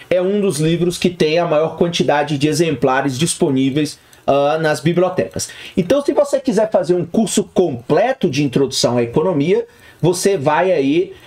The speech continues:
é, passar por todos os capítulos. Claro, o ideal é que você comece com essa, esse vídeo de apresentação e dicas de estudo e vá lá na sequência, capítulo um, dois, três, até o capítulo trinta e seis. Agora,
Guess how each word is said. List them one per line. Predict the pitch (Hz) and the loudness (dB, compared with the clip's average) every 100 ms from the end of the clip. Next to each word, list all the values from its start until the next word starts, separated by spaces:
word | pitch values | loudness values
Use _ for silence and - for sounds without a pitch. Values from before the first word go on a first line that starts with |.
| - | -4
é, | 147 156 | -2 0
passar | - 175 - 165 180 | 0 0 0 0 0
por | 180 117 | -2 0
todos | - 185 151 | 0 0 0
os | 196 - | -2 0
capítulos. | - - 151 170 175 202 - | 0 0 0 0 -2 -4 -2
Claro, | - 143 139 160 175 - - | 0 2 2 0 -2 -8 -4
o | 151 | -2
ideal | 175 151 156 156 | 0 2 2 0
é | |
que | 156 | 0
você | 156 156 | -2 -2
comece | 165 160 143 143 - 135 | -2 0 2 0 0 -2
com | 165 | 0
essa, | 143 - 147 - | -2 0 0 0
esse | 131 139 | 0 0
vídeo | 110 147 139 143 | 0 0 0 2
de | 147 | 0
apresentação | 139 143 131 131 135 113 139 131 | 2 0 0 0 0 0 0 0
e | 113 | 0
dicas | 139 - 175 | 0 0 0
de | 196 | -2
estudo | - 214 240 262 294 285 - - | -2 0 0 2 -2 -2 -18 -4
e | 254 | 0
vá | 180 185 208 | 2 2 2
lá | 175 185 202 - - - | 2 0 -2 -6 -14 -2
na | 175 196 | 0 0
sequência, | 180 190 160 - 170 175 180 | 0 -2 0 -2 -2 0 -2
capítulo | - 147 170 - 208 170 | 0 -2 -2 0 0 2
um, | 185 175 | 0 0
dois, | 135 165 165 - | 0 0 -2 -2
três, | 156 156 156 | 0 0 0
até | 165 - 143 | 0 2 0
o | |
capítulo | 143 147 147 139 151 | 0 -2 -2 0 -2
trinta | 143 143 156 | 0 0 0
e | 156 | -2
seis. | - 85 - - _ - _ _ | -2 -4 -4 -10 _ -20 _ _
Agora, | 262 240 208 - | 0 2 0 -2